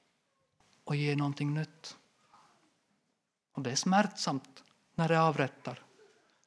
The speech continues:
men befriande när det ger någonting nytt. Det är en Guds kraft till frälsning. Det vill inte förbättra ditt gamla liv.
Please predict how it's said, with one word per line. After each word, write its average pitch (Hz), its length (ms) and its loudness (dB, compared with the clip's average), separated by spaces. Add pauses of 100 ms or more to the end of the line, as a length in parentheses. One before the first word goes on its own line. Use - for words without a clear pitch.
(120)
men 139 160 -2
befriande 139 680 -2 (140)
när 143 120 2
det 135 80 4
ger 131 140 4
någonting 127 340 2
nytt. - 380 -6 (1600)
Det 147 80 2
är 147 60 2
en 143 340 -2
Guds 185 520 2 (320)
kraft - 640 2
till 156 120 -4
frälsning. 139 720 2 (1400)
Det 160 100 -2
vill 175 140 6
inte 190 160 6
förbättra 190 600 6
ditt 180 180 0
gamla 190 380 8
liv. 135 340 -2